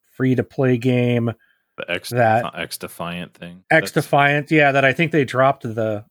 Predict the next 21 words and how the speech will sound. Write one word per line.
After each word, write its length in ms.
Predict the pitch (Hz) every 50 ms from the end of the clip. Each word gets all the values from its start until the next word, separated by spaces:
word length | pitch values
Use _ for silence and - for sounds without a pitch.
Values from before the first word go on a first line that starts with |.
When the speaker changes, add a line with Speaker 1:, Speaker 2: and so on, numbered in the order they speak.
| _
Speaker 1:
it 40 | -
was 80 | 127 120
supposed 160 | - 180 151
to 60 | - 170
be 60 | 151
a 40 | 123
Tom 280 | - 147 139 131 120
Clancy 420 | - - 139 139 147 143 - 156 139
game, 300 | 135 139 139 143 135 135
and 80 | 120
they 80 | 113 110
dropped 380 | 101 120 123 131 107 90 90
Speaker 2:
Oh. 40 | 139
Speaker 1:
that 320 | 135 131 131 131 143 - _
Tom 280 | - 131 135 135 127
Clancy 440 | - 139 135 135 135 127 - 147 131
title 400 | - - 135 135 131 139 135 131
off 240 | 131 123 127 123 -
of 100 | 135 131
it, 200 | 135 131 131 127
or 220 | 120 107 101 -